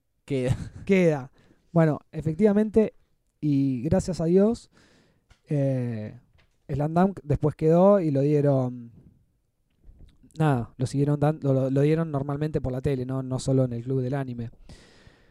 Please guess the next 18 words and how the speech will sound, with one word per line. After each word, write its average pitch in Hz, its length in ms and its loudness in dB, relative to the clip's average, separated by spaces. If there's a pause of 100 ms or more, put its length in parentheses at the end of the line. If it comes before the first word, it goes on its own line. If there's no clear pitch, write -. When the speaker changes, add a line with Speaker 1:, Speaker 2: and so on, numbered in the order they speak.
(380)
Speaker 2:
Bueno, 185 380 2 (560)
la 226 180 0
serie, 247 600 2
lamentablemente, 220 1040 -2 (240)
llega 240 540 0 (160)
hasta 196 480 -2 (600)
antes 226 340 -2
que 196 120 -6
ellos, - 440 -6
bueno, 180 340 -4
les 156 160 -2
voy 202 120 4
a 175 40 6
spoilear 151 440 -2
un 139 80 -8
poco 156 200 0
el 131 60 0
final, 160 480 -4